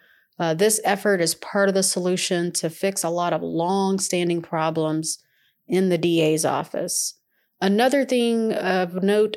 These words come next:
about the D A, she is in, uh, reinstating something called Court Watch. Now, this is, I'd never heard of this before. This is where citizens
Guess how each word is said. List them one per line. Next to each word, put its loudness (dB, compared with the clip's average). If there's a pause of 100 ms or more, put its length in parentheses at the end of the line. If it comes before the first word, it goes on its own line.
about -2
the -2
D 2
A, 2
she 0
is 0
in, 2 (160)
uh, 2
reinstating 2
something -2
called -2
Court 0
Watch. -2
Now, 0
this 0
is, 0 (320)
I'd 0
never 0
heard 0
of 0
this 0
before. -2
This 0
is -4
where 0
citizens -2